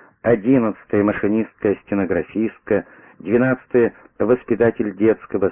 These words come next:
сада. Тринадцатая. Учитель начальной школы. Четырнадцатая. Медицинская сестра. Пятнадцатая. Полевод-механизатор. Шестнадцатая. Тракторист. Семнадцатая. Повар.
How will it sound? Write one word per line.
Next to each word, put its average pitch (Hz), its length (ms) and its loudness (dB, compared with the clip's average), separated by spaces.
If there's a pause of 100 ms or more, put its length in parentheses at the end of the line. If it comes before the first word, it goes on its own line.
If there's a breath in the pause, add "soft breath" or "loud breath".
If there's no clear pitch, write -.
(160)
сада. 90 420 0 (380 soft breath)
Тринадцатая. 117 640 0
Учитель 107 360 -2
начальной 95 520 -2
школы. 95 640 0 (440 soft breath)
Четырнадцатая. 110 760 0
Медицинская 98 800 -4
сестра. 95 600 -2 (360 soft breath)
Пятнадцатая. 113 720 -2
Полевод-механизатор. 98 1200 -2
Шестнадцатая. 90 720 -6
Тракторист. 85 640 -4 (460 soft breath)
Семнадцатая. 139 580 -2
Повар. 131 420 0